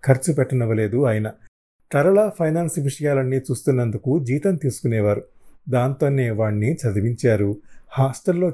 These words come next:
చేర్పించారు, చివరికి లా చదివించారు. నేనేమైనా అంటే, "నీ డబ్బుతో ముంచేస్తే వాడు అడ్డగాడిదలా తయారవుతాడు, నీ పిచ్చి వాడికి కూడా అంటకుండా ఉండాలంటే వాడు దూరంగా ఉండటమే మంచిది"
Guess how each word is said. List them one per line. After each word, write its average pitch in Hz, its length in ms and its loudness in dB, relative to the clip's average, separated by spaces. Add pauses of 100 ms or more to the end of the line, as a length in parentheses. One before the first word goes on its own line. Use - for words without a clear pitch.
చేర్పించారు, 117 540 -2 (480)
చివరికి 185 500 0
లా 123 340 0 (120)
చదివించారు. 117 520 0 (320)
నేనేమైనా 123 540 0
అంటే, 135 400 0 (500)
"నీ 131 300 0
డబ్బుతో 120 460 2
ముంచేస్తే 127 800 0
వాడు 123 640 0
అడ్డగాడిదలా 127 580 0
తయారవుతాడు, 110 680 0 (420)
నీ 123 260 0
పిచ్చి 123 460 -2
వాడికి 131 360 0
కూడా 120 220 2
అంటకుండా 117 460 0
ఉండాలంటే 110 680 0 (300)
వాడు 123 240 4
దూరంగా 127 600 0
ఉండటమే 110 480 0
మంచిది" 107 460 -2